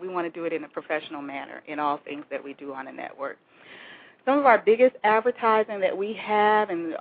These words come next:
some of our advertising, our biggest key is that we interact with each other on the network. You know, you will find people that are asking questions, people that will, you know, ask someone for their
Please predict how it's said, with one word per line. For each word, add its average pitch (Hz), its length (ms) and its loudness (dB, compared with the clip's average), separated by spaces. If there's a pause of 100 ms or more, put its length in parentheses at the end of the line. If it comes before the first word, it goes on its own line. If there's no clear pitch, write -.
(120)
some 190 140 -10
of 185 80 -2
our 185 200 4
advertising, 180 560 -2
our 160 100 0
biggest - 340 -4 (100)
key 160 220 -6
is 156 180 -6
that 160 200 -2 (220)
we 180 100 -8
interact 202 520 0
with 156 120 -6
each 156 180 -10
other 139 280 -8
on 156 180 -2
the 160 80 -2
network. 170 440 -2 (220)
You 160 120 -4
know, 160 200 0
you 165 240 -8
will 175 180 -6
find 185 300 4
people 185 420 0 (320)
that 175 80 2
are 175 80 2
asking 180 360 0
questions, - 560 -2 (160)
people 165 240 -8
that 165 260 2
will, 170 340 2 (320)
you 180 120 -6
know, 160 160 2
ask 165 280 2
someone 180 340 -2
for 185 100 -2
their 180 140 0